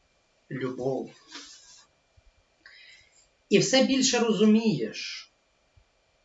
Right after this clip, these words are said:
що не освіта і не статус цей світ на краще змінює. Це точно ні,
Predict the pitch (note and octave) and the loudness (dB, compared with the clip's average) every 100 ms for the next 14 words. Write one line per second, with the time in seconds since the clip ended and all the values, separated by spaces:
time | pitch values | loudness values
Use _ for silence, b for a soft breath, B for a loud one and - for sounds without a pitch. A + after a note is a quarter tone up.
0 | _ _ _ _ _ _ _ - - G#3 | _ _ _ _ _ _ _ -10 0 4
1 | A3 C4+ C4+ - G#3 A3 F#3+ - - - | 6 4 2 0 0 0 -2 -4 -14 -18
2 | _ _ _ _ _ _ _ _ _ _ | _ _ _ _ _ _ _ _ _ _
3 | _ _ - F#3 F#3+ - - - G#3 - | _ _ -2 2 4 2 -2 -2 -2 -2
4 | - - - - _ _ _ _ _ _ | -10 -20 -20 -20 _ _ _ _ _ _
5 | _ _ _ _ _ _ _ _ _ _ | _ _ _ _ _ _ _ _ _ _
6 | _ - F#3 F#3 D3+ E3+ A3 A3+ F#3 F3+ | _ -8 -2 0 -2 -4 -6 -6 -6 -6
7 | E3+ F#3+ G3+ D#3 - D#3 C3+ D3 E3+ C3+ | -4 -2 -2 -2 -2 -2 0 0 0 0
8 | A#2 A2 - - _ _ _ _ _ _ | -4 -10 -12 -20 _ _ _ _ _ _
9 | _ _ _ _ _ _ _ _ _ - | _ _ _ _ _ _ _ _ _ -4
10 | F#3+ F3+ - C4 - - A3 G3 F3 D3+ | 0 0 0 0 0 0 0 2 0 -2
11 | - | -6